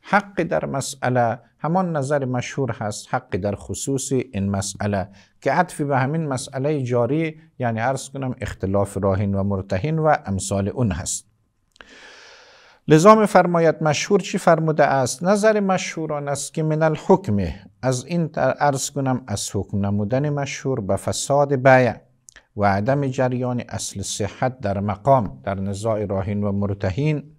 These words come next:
نه در خود بیع. اگر شک بکنیم که این بیع صحیح بود یا نه، بالاخره کما استظهر اصل صحت را در بیع مرحوم محقق کرکی رضوان الله علیه. مرحوم محقق کرکی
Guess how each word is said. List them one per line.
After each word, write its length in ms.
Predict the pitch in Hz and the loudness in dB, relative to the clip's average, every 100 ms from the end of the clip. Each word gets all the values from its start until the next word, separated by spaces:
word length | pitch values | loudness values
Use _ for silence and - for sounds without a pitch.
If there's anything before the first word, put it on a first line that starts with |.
| _ _ _ _ _ | _ _ _ _ _
نه 200 | - 139 | -2 2
در 220 | 185 185 165 | 4 4 4
خود 280 | - 160 | 0 -4
بیع. 520 | 151 139 151 147 135 120 - _ _ _ | -2 4 6 6 2 -4 -10 _ _ _
اگر 240 | 139 139 135 | -2 2 0
شک 300 | - 160 156 | 2 0 0
بکنیم 420 | 156 139 143 139 135 | -6 -8 -6 -6 -6
که 140 | 135 | -4
این 160 | 127 123 | -2 2
بیع 200 | 139 131 | 2 0
صحیح 460 | - 131 120 165 | -4 -2 0 0
بود 280 | 120 104 98 | -2 -4 -4
یا 160 | 101 101 | -2 0
نه، 160 | 101 | 0
بالاخره 880 | 95 98 98 101 117 143 135 165 165 - - _ - | 0 -2 -4 -4 0 2 4 4 0 -10 -20 _ -2
کما 340 | 165 170 160 165 | 2 2 0 -2
استظهر 1080 | 139 - - 175 156 147 147 147 143 131 - | -6 -6 0 2 2 0 2 2 2 0 -4
اصل 380 | - 160 - 131 | -4 -4 -4 -6
صحت 560 | 123 - 117 - 165 156 | -4 -2 -2 0 0 2
را 200 | 151 147 | 0 0
در 260 | 143 139 | 4 4
بیع 460 | 131 131 135 127 123 - - _ - | 6 6 6 6 2 -4 -20 _ -2
مرحوم 360 | 101 98 113 | 0 0 -2
محقق 500 | 113 95 101 - 127 127 | -2 -2 -2 -4 -8 -8
کرکی 420 | - 135 135 131 131 | -2 0 0 0 -2
رضوان 420 | 104 98 98 98 | 0 -2 -2 -2
الله 320 | 95 98 95 | -2 -2 -2
علیه. 440 | 87 98 98 90 - _ _ _ _ _ _ _ _ _ _ - | -4 -4 -4 -6 -14 _ _ _ _ _ _ _ _ _ _ -2
مرحوم 360 | 135 135 180 | 0 0 0
محقق 580 | 175 160 160 - 143 139 | 0 -2 -2 -6 -8 -4
کرکی 600 | - 135 123 - 123 120 | 0 2 2 0 -2 -2